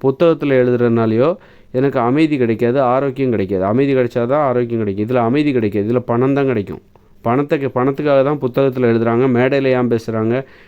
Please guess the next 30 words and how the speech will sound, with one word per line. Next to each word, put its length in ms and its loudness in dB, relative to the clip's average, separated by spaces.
இந்த 200 2
மாதிரி 80 0
வீடியோல 520 2
ஏன் 180 -2
பேசுனா 300 -2
பணத்தை 460 -2
சம்பாதிக்கணும், 520 0
புகழை 380 0
சம்பாதிக்கணும். 500 -2
ஆனா 280 -2
இதனால 320 0
அமைதி 380 0
கிடைக்குமா, 440 -2
ஆரோக்கியம் 500 -2
கிடைக்குமான்னா 380 0
கிடைக்காது. 480 -6
எப்ப 340 0
அமைதியும் 440 2
ஆரோக்கியம் 380 0
கிடைக்கணும்னா, 540 2
நேரடியா 520 2
மனுஷங்க 580 2
கிட்ட 100 -2
பேசணும். 440 -2
உனக்கு 460 2
தெரிஞ்ச 260 2
விஷயத்த 320 0
மனுஷங்க 480 2
கிட்டயும் 360 2
பேசணும். 260 -8